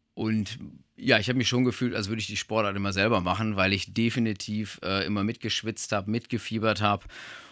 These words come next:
Und ja, ich freue mich natürlich, wenn sie dann eine Goldmedaille gewinnen. Ähm, wir hatten jetzt ja letztes Jahr den Thorsten Magis, der ist ja auch bei uns drin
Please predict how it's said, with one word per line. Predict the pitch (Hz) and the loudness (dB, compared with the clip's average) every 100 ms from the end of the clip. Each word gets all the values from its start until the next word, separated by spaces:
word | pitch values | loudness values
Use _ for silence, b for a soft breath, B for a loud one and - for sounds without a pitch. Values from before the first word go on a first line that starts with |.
| B B | B B
Und | - 92 92 92 90 85 - - | 0 2 4 2 0 -4 -8 2
ja, | 107 98 - - | 6 6 4 -6
ich | - | 0
freue | 107 | 2
mich | 120 101 | 2 0
natürlich, | - 82 190 | -6 -6 -4
wenn | 92 | -4
sie | 90 | -2
dann | 90 | -2
eine | 92 | -2
Goldmedaille | 92 92 104 101 101 | -2 -4 -2 -2 -2
gewinnen. | 98 101 101 107 80 | -2 -4 -4 -4 -4
Ähm, | 101 98 98 98 _ - | -6 -4 -6 -8 _ -8
wir | 110 | -6
hatten | 110 110 | -4 -4
jetzt | 107 | -4
ja | 101 | -6
letztes | 107 107 - - | -6 -6 -4 -4
Jahr | 104 107 | -2 -4
den | 104 98 95 | -4 -6 -2
Thorsten | 110 - | -2 0
Magis, | 113 123 165 175 - - 113 | 2 2 2 -2 -6 -8 -10
der | 107 | -10
ist | |
ja | - | -8
auch | - | -8
bei | - - | -6 -6
uns | 110 104 - | -6 -8 -8
drin | 110 107 110 107 | -2 0 2 0